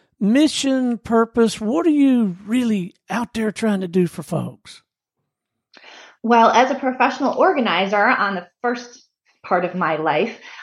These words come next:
Speaker 2: um, I started out, um, helping people organize their homes, just get things straight. And then it evolved over the years. And now what I really do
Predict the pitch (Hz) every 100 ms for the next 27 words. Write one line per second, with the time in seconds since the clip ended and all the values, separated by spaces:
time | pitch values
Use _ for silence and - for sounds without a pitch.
0 | - 208 190 185 - 196 190 190 - 240
1 | 247 208 160 190 - 202 190 220 202 262
2 | 262 220 190 208 202 196 180 196 185 -
3 | _ - 320 349 359 330 254 - 349 359
4 | - - - 214 247 233 233 240 247 220
5 | 254 285 359 294 - 240 214 196 202 196
6 | 190 190 202 226 349 370 254 180 160 160
7 | 190 254 196 180 180 254